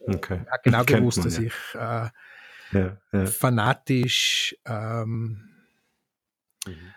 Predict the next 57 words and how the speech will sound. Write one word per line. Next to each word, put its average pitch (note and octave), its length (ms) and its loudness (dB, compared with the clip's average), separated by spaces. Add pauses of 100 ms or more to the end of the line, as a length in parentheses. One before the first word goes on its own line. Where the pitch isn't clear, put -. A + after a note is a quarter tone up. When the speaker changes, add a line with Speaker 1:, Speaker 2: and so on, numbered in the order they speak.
(380)
Speaker 2:
äh, A2 280 -8
besessen C#3 480 0
bin A2+ 200 0
einfach - 640 -8
von B2+ 180 -2
der B2 100 2
Musik, A#2+ 360 0
von B2 160 2
jeder D#3+ 200 4
Musik. A#2+ 460 0
Also G#2 160 -6
mir A#2 80 2
hat A2+ 60 0
ja A#2 80 2
damals A2+ 280 2
auch G#2+ 340 0
natürlich, A#2 480 0
äh, G#2+ 120 -4
die A2+ 100 -2
ganzen G#2+ 300 -2
Kirchenmusik, A#2 840 0
die A2+ 80 -4
hat - 80 -6
mich A2+ 140 -2
irrsinnig C3 360 2
inspiriert. G2+ 640 -2 (680)
Weil B2 160 2
bei B2 140 2
uns C#3 160 2
hat's C#3 160 -2
ja C3 60 -6
keine C3+ 220 -2
Molltonarten B2+ 2250 0
gegeben A#2+ 540 0
in A#2+ 120 0
der A#2+ 80 2
Volksmusik. A#2+ 540 -2
Das A#2+ 140 -2
ist B2 140 -2
ja B2 80 4
alles C3 200 2
auf - 160 -2
Dur, C#3 340 4
das A2 140 -2
ist A#2+ 140 -2
ja A#2+ 80 2
alles B2+ 180 0
so C3 120 0
fröhlich C#3 480 2
und C3 180 -2
dieses F2 240 4
Speaker 1:
Mhm. F#2+ 60 -4
Speaker 2:
Jodelgesang C#3 640 2
und D3 120 0
so, D3 300 2
was A#2+ 180 -2
ja G2+ 120 -6